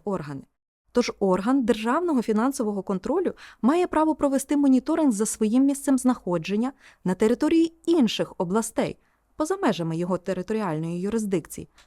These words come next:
за дорученням голови Держаудитслужби. Також підтверджено повноваження порушувати питання про розірвання договору.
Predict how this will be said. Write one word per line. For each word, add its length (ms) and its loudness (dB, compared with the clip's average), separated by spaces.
за 200 -4
дорученням 640 -6
голови 420 -4
Держаудитслужби. 1080 -10
Також 480 0
підтверджено 600 2
повноваження 720 2
порушувати 540 0
питання 460 0
про 180 -2
розірвання 560 0
договору. 580 -4